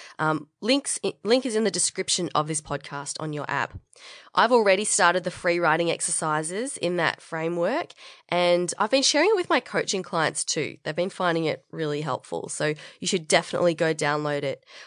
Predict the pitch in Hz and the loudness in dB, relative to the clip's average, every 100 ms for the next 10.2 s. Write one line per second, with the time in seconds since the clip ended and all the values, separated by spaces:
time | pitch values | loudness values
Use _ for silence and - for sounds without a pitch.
0 | - 214 - 302 302 - 190 247 - 156 | -4 0 2 0 0 0 2 2 2 0
1 | - 156 160 170 160 151 151 165 131 233 | 2 -2 0 -2 -2 0 0 0 -2 -4
2 | - - 165 160 165 160 147 156 156 156 | -12 -4 -2 -2 -2 -4 -4 -2 0 0
3 | 156 151 - 170 160 151 147 151 165 156 | -2 -6 -8 -6 -4 -4 -6 -6 -6 -2
4 | 151 151 175 277 _ _ _ _ _ - | -2 0 0 -2 _ _ _ _ _ -20
5 | - - - _ - - 392 381 - 220 | -20 -20 -20 _ -4 2 2 2 2 4
6 | 220 196 202 170 165 151 180 175 175 - | 6 6 4 0 2 4 2 0 -4 -2
7 | 160 165 147 - 175 180 160 160 202 254 | -4 -2 -6 -6 -6 -6 -4 -4 -4 -6
8 | 277 - 262 269 285 285 311 370 427 - | -8 -8 -4 2 4 4 2 0 -2 -4
9 | 277 285 - 269 269 262 254 247 254 277 | -4 -4 -4 -2 2 2 2 2 2 2
10 | 285 | 0